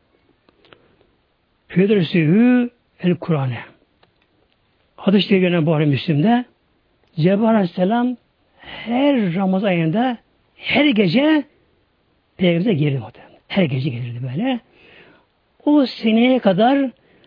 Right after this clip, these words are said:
ne kadar sure nazil olmuşsa onunla peygamberle beraber karşılıklı onun dersini yapardı muhtemelen.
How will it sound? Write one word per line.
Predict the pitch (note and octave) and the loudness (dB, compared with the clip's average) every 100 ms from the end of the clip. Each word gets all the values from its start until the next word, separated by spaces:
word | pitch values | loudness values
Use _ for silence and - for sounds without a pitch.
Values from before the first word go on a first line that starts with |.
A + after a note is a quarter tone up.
| _ _ - | _ _ 0
ne | B3 | 2
kadar | C4+ A#3+ G#3+ G#3 | 2 2 2 2
sure | D3+ - G#3+ G#3+ F#3+ F3+ | 0 -2 2 2 2 2
nazil | F3+ E3+ | 2 2
olmuşsa | G3 G3+ F#3 - D4 C#4+ - _ _ _ _ - | 4 4 2 2 2 2 -2 _ _ _ _ -2
onunla | A#3+ A#3+ A3 | 2 4 2
peygamberle | G3 G3+ G3 E3+ | 2 2 2 2
beraber | F3 E3 A#3+ - | 2 2 0 2
karşılıklı | G#3+ G3 A3+ G#3 | 0 2 2 2
onun | G3+ | 2
dersini | F#3+ E3+ | 2 2
yapardı | G3+ - C3+ | 0 -2 -4
muhtemelen. | A#2+ - | -4 -14